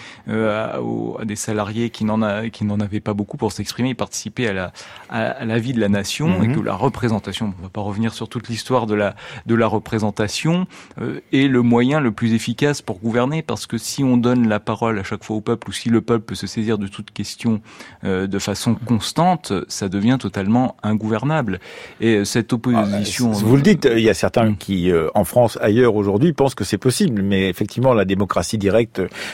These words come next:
Speaker 2: euh, jusqu'à maintenant, n'a pas toujours fonctionné dans ces cas-là, mais il y a, il y a toute une tendance de fond, euh, européenne qui, euh, réfléchit à ces questions de démocratie directe
Speaker 1: Oui.
Speaker 2: et qui, euh, viendrait brider ou dépasser la démocratie parlementaire.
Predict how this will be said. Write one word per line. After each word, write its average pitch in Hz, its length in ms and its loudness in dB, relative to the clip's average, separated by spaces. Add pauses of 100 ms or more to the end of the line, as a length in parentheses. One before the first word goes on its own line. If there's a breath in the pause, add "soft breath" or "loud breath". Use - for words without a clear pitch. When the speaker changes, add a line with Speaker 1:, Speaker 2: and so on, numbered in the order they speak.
(140 loud breath)
Speaker 2:
euh, 90 520 2
jusqu'à 90 280 -2
maintenant, 95 320 2
n'a 90 120 2
pas 92 280 4
toujours 98 320 -2
fonctionné 101 380 0
dans 90 100 2
ces 95 140 -2
cas-là, 170 200 6
mais 107 120 2
il 98 40 2
y 104 80 6
a, 98 100 4
il 95 140 -4
y 95 80 2
a 90 80 4 (160)
toute 123 180 -2
une 123 140 4
tendance 139 380 4
de 135 100 4
fond, 202 300 2 (380 loud breath)
euh, 113 220 4
européenne 135 640 2
qui, 95 320 0
euh, 87 200 4
réfléchit 101 540 2
à 110 60 4
ces 101 160 -2
questions 113 340 -4
de 101 100 2
démocratie 90 520 -2
directe 98 400 0
Speaker 1:
Oui. 95 60 4
Speaker 2:
et 92 140 2
qui, 95 340 -2
euh, 80 80 0
viendrait 85 420 0
brider 87 480 0
ou 95 180 -2
dépasser 87 460 -4
la 92 140 0
démocratie 85 500 -8
parlementaire. 80 480 -4